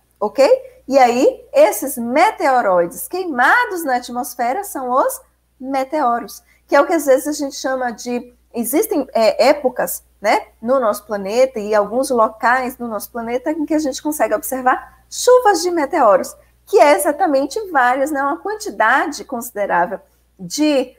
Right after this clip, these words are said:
é, meteoroides que entram em contato com a nossa atmosfera e começam a entrar em combustão, a queimar, tá? Que é o que a gente chama de estrelas cadentes, tá bom? Então, a estrela cadente, ela, na verdade,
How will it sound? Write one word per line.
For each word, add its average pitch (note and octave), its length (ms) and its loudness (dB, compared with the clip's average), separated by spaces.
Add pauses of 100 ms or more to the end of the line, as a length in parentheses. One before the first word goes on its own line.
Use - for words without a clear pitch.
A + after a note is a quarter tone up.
(140)
é, A3+ 480 0
meteoroides A#3 1000 2
que D4 200 -4
entram F4 380 -2
em B3+ 200 -2
contato A3+ 480 -4
com D#4+ 100 0
a D#4+ 100 4
nossa A3+ 320 0
atmosfera A#3+ 640 -4
e E4+ 80 -2
começam D4+ 560 -6
a C4+ 140 0
entrar C#4+ 280 -4
em C4+ 100 -8
combustão, B3 640 -6 (240)
a B3+ 120 -8
queimar, D4+ 500 -4 (240)
tá? C4 300 -2 (240)
Que - 100 4
é C#4+ 80 8
o C#4+ 60 4
que F#4 80 -4
a F4+ 60 0
gente D#4 200 0
chama A4 480 -4
de - 100 -12
estrelas A#3 480 -8
cadentes, B3 560 -8 (360)
tá - 100 -4
bom? C#4 320 2 (260)
Então, B3 320 2
a B4+ 180 6
estrela C#4 420 4
cadente, A3+ 520 -2 (220)
ela, G#3+ 220 0
na G#3+ 160 -4
verdade, B3 640 -4